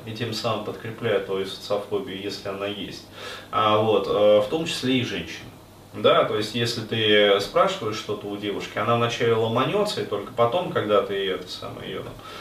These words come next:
остановишь и скажешь: «Девушка, я с вами знакомиться, блядь, не собираюсь, чего вы так ломанулись? Мне просто интересно узнать, куда здесь пройти-то вообще можно». Вот, а,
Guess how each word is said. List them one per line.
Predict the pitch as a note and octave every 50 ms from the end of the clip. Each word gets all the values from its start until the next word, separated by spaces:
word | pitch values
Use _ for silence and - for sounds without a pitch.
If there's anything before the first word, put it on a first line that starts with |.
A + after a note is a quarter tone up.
| - - - -
остановишь | G#2+ G#2+ - - A#2+ B2+ D#3+ E3+ D#3 - -
и | G#2
скажешь: | - - - G#2+ G#2 A2
«Девушка, | C3 D3+ C#3 A#2 G2 - G#2+
я | G#2+ A#2+ A#2+
с | - -
вами | C3 C3 C3
знакомиться, | B2 B2 C3+ C3+ - - C3 B2+ B2+ B2+ -
блядь, | C3 B2 C3 B2 A#2 A#2+
не | B2+ B2
собираюсь, | - - C3+ C3+ D3+ C#3 A#2+ G#2+ G#2 G#2 -
чего | - - - A#2 A2 G#2 F#2+
вы | F#2
так | - - - F2
ломанулись? | F#2 F#2+ G2+ F#2+ F#2+ F#2+ F2+ E2+ E2+ - -
Мне | - G2 G2
просто | F#2+ B2+ D3+ D#3 D#3 - D3
интересно | C3 A#2+ A#2+ A#2 B2 B2 B2 - A#2
узнать, | A2 G#2+ G#2+ G#2+ G#2+
куда | - - G#2 G#2+ G#2
здесь | G#2 G#2 G#2
пройти-то | - - G2+ G#2+ A2 G#2+ - - - -
вообще | - - - - - -
можно». | - - - - - - - - - - - - - - - - - - -
Вот, | A2 A2 G#2+ G2+ G2 G2 G#2
а, | A2+ A#2 A#2 A#2 D3+ - D#3 E3 D#3+ D#3+ D3+ C3+ A#2 G2+